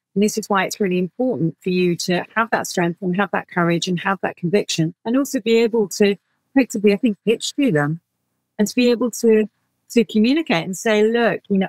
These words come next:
I need you to be like this. You know, I need to have my back. I need your support. You know, what you're doing is, is not helpful at all to me because it consumes my energy." Because I'm, I'm then having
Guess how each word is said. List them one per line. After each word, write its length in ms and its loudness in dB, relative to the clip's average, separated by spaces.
I 200 2
need 360 0
you 160 -2
to 160 -12
be 200 0
like 280 -2
this. 500 -4
You 80 -4
know, 160 0
I 160 2
need 360 2
to 80 -14
have 160 -2
my 160 2
back. 480 -2
I 180 2
need 400 0
your 180 0
support. 580 0
You 140 4
know, 80 4
what 240 0
you're 160 0
doing 480 0
is, 320 -4
is 180 0
not 240 2
helpful 580 0
at 180 -8
all 160 2
to 240 0
me 300 2
because 260 2
it 80 4
consumes 460 -2
my 140 2
energy." 500 0
Because 220 -2
I'm, 260 2
I'm 320 0
then 320 -2
having 300 -2